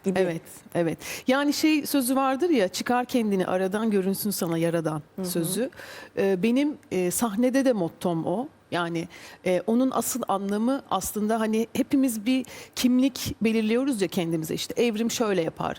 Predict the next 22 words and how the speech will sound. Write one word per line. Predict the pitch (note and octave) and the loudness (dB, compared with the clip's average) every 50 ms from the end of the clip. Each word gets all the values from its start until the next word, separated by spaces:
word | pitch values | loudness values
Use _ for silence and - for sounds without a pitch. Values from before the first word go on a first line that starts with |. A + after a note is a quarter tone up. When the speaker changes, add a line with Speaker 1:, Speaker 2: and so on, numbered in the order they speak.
| - - | -2 0
Speaker 2:
evrim | A#3 A#3 G#3+ F#3+ G3 A3 A#3 A#3+ - - | 0 0 0 0 -2 -2 -2 -4 -4 -2
bunlardan | G#3+ A#3 A#3 A3 G3 F#3 F3 E3+ A3 | 0 2 2 2 2 2 2 0 0
hoşlanmaz. | G#3+ G3 F3+ F3 - - E3 D#3 D3 D#3 D#3 D3+ - - | 0 0 -2 -2 -2 -2 -2 -2 -2 -4 -4 -6 -4 -4
Hep | A#3 G#3 - - | -4 -4 -4 0
kırmızı | - D4+ C4 C4 C4 A3+ D4 | 2 4 4 4 4 2 0
çizgiler | - - A3 G3+ G3 G3 G#3 G#3 G#3 G#3 | 0 0 -2 -2 -2 -2 0 0 0 0
vardır | G3 G3+ G3 G3+ G3 F#3+ C4+ - | 0 0 0 0 0 -2 -2 -2
ya. | G3 - C#3+ - - - - - - - - - - | -2 -4 -6 -6 -12 -16 -16 -16 -18 -18 -12 -2 -2
O | B3+ | -2
kırmızı | B3+ - - C#4 C4 C#4+ D4 C4 F#4+ | 0 2 2 4 4 4 4 2 0
çizgiler | - - F#4 E4 B3+ A#3 A#3+ A3+ | 0 2 0 2 2 2 2 2
aslında | G#3+ A3+ A#3+ - - C#4 D4 E4 | 2 0 -2 -2 0 2 2 2
hayatımızdaki | C#4+ B3+ A#3+ A#3 A#3 - - A#3+ B3 A3 B3+ C4+ - - | 4 4 2 2 0 0 0 -2 2 2 2 2 2 2
engellerimiz. | C4 C#4 C4+ B3+ C4 C4 B3+ B3 B3+ B3 A#3+ A3 F#3 - - - - - _ _ _ _ _ - | 2 2 4 4 4 4 4 4 2 4 2 2 0 -2 -4 -6 -8 -14 _ _ _ _ _ -4
Yani | - A3+ A#3 A#3+ A#3+ | 0 0 2 2 0
evrimi | A3+ - B3+ C4 B3+ B3 B3+ C#4 | 2 2 2 2 4 4 2 2
küçücük | C4+ - D#4+ - D4 A#3 B3+ - - | 2 2 0 0 2 0 0 0 2
bir | D4 | 4
yere | C#4 C#4 C#4 | 4 4 4
hapsetmiş | C#4+ C4 A#3+ - - A3+ - - - - - | 4 2 0 0 0 -2 -2 -2 -6 -4 0
oluyorum | F#3 E3+ E3+ E3 D#3+ E3 F3 F3 G3+ | 0 2 2 2 0 0 -2 -2 -2
ben. | A#3+ E4 G4 | -2 -4 -6